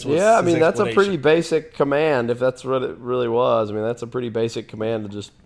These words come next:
Speaker 2: somehow flatly ignore.
Speaker 1: Yeah.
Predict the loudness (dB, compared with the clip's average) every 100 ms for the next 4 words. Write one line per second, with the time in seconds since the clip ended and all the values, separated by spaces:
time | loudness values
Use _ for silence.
0 | -18 -8 -6 -4 -6 -4 -4 -2 -4 -6
1 | -6 -6 -6 -10 _ _ -20 -20 -20 _
2 | -20 _ _ _ _ _ _ _ _ -8
3 | -6 -6